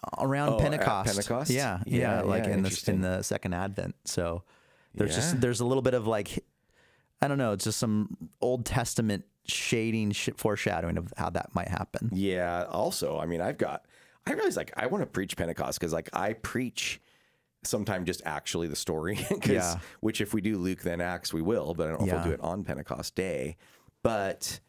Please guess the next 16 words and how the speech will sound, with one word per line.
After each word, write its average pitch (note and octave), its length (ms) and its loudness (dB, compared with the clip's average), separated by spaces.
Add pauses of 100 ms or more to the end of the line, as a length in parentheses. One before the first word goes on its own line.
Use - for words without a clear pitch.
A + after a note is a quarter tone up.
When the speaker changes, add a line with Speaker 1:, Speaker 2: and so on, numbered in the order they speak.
(280)
Speaker 2:
I've G2+ 220 0 (120)
preached - 320 -4
Pentecost E2 800 -2 (140)
multiple F2 360 -2
times D#2 760 -4 (340)
from G#2+ 400 -2
the F#2 80 0
southern F2 340 -2
steps - 640 -4 (100)
of E2 380 -4
the - 120 -6
Temple D#2 440 -4
Mount F2 480 0
in G#2+ 200 0
Speaker 1:
Whoa. G2+ 60 -2
Speaker 2:
Jerusalem, F2 760 -2